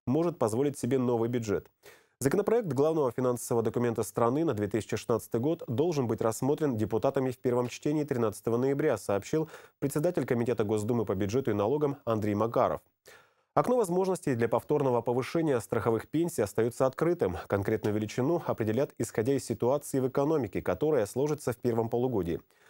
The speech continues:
Прибавку к пенсиям вообще не получат работающие пенсионеры. Таковыми планируется считать тех, кто в две тысячи пятнадцатом году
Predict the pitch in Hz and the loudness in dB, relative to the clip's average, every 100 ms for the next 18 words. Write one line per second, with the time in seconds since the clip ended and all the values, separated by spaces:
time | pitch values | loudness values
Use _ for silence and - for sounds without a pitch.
0 | _ _ - 180 233 170 139 156 165 - | _ _ -2 0 0 0 -2 0 0 0
1 | 135 113 113 - 170 131 113 110 135 127 | 0 2 0 -2 0 0 0 0 0 -2
2 | - 139 123 98 90 101 104 104 - 113 | 0 2 0 -2 -2 -2 -2 -2 0 0
3 | 120 123 85 - 95 95 123 165 151 101 | 2 0 0 -4 -4 0 0 -2 0 0
4 | 123 139 127 104 107 139 143 - 147 156 | 0 0 -4 -6 -2 -2 -2 -2 -2 -2
5 | - 98 98 95 101 - 98 104 101 - | -2 -2 0 -2 -4 -4 -4 -2 -2 -2
6 | 101 101 117 165 | 0 0 0 -2